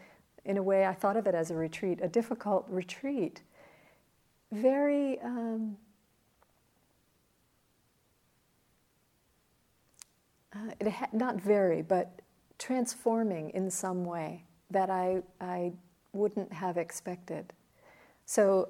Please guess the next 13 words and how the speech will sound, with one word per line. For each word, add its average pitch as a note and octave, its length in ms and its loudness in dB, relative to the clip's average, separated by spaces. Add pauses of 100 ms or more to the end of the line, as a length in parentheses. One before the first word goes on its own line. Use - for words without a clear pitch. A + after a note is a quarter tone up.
it G3 140 6
was F3+ 160 4
humbling, G#3+ 640 -4 (1900)
and A3+ 220 4
in A#3 160 4
a A#3+ 80 2
way C4+ 420 0
it A3+ 140 0
felt B3+ 380 0
as A3 280 0
though G#3+ 420 6
certain C#4 500 -2 (100)
edges F3 720 0